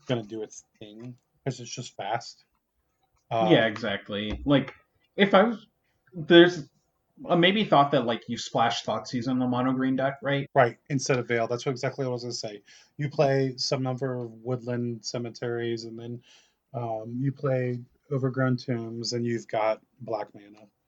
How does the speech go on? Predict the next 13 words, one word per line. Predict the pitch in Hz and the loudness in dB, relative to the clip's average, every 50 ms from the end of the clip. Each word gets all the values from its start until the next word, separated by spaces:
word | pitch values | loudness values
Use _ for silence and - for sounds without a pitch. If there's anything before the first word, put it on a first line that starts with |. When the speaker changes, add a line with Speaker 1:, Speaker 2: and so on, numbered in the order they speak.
| _ _ _ _ _ _ _ _ - | _ _ _ _ _ _ _ _ -12
Speaker 1:
And | - 120 117 110 107 104 | -10 -8 -8 -10 -10 -10
Speaker 2:
Yeah. | - 135 | -6 -2
Speaker 1:
that's | 127 127 123 123 - - | 0 0 0 0 -2 -4
just | 139 123 - - - | -4 -4 -4 -4 -6
now | 123 117 113 | -6 -6 -6
your | 113 113 113 | -6 -8 -6
Veil | 107 120 117 120 120 | -4 -2 0 0 0
of | 120 | -2
Summers | - 131 120 117 110 104 120 | -2 -4 -6 -8 -10 -10 -10
and | 110 - | -10 -10
Thoughtseizes, | 113 101 101 - - 110 101 98 101 104 101 - - - - - | -10 -12 -10 -12 -12 -12 -12 -12 -10 -10 -10 -8 -10 -10 -12 -12
so | - - - 110 104 98 95 147 | -12 -10 -10 -8 -10 -8 -6 -2
Speaker 2:
Yeah, | 147 131 117 110 101 101 - | -2 -2 -2 -2 -4 -6 -8